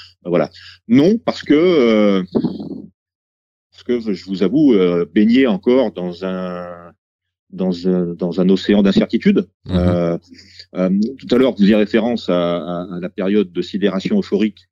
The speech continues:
Speaker 1: Euh, enfin, c'est comme ça que je l'avais qualifié au début du confinement.
Speaker 2: Mhm.
Speaker 1: Euh, moi, là, maintenant, je suis plutôt dans une période de,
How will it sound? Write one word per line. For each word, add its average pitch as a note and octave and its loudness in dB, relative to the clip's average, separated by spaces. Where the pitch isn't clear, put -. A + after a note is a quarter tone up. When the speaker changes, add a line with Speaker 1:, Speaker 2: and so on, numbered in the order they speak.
Speaker 1:
Euh, E2+ -16
enfin, E2+ -16
c'est F2+ -10
comme F2 -8
ça G2+ 0
que F#2 -2
je - -2
l'avais F2+ 2
qualifié F2 0
au F2+ 4
début E2+ -2
du E2+ -4
confinement. G#2 2
Speaker 2:
Mhm. F#2 -2
Speaker 1:
Euh, E2+ 2
moi, G2+ 4
là, A2 2
maintenant, D3 0
je G#2 2
suis F#2+ -6
plutôt G#2+ 2
dans A2 2
une F#2+ -2
période B2 0
de, F2 2